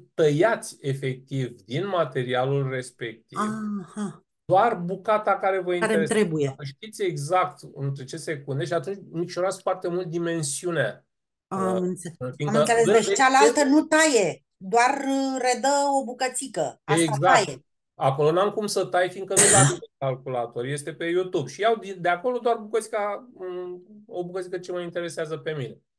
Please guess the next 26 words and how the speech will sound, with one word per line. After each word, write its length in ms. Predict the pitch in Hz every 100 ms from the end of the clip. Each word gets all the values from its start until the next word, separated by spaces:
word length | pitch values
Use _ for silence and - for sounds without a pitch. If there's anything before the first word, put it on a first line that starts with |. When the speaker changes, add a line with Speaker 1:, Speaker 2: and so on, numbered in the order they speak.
| _ _ _ -
Speaker 1:
Ăsta 340 | 156 175 160
fiind 320 | 139 147 170 196
la 160 | 170
mine 200 | 165 160
în 120 | 147 139
calculator, 840 | 135 135 139 123 117 113 180 214
eu 80 | 202
iau, 360 | 196 202 214 165 - -
<coughs> 300 | - 330 -
tai, 360 | 214 190 139 -
iau 200 | 143 156
doar 400 | 156 135 175 196
bucata 480 | 170 165 170 180 196
Speaker 2:
Am 80 | 165
Speaker 1:
asta 280 | 185 190 123 123
din, 260 | 131 135
uh, 440 | 131 127 127 123 123
din 80 | 180
Speaker 2:
Da, 100 | 196
da, 80 |
Speaker 1:
calculator. 200 | 180 180 175
Speaker 2:
da, 180 | 160
am 120 | 175 196
înțeles. 480 | 190 202 190 165
Mulțumesc. 500 | - 165 165 180 185
Speaker 1:
Tot 140 | 175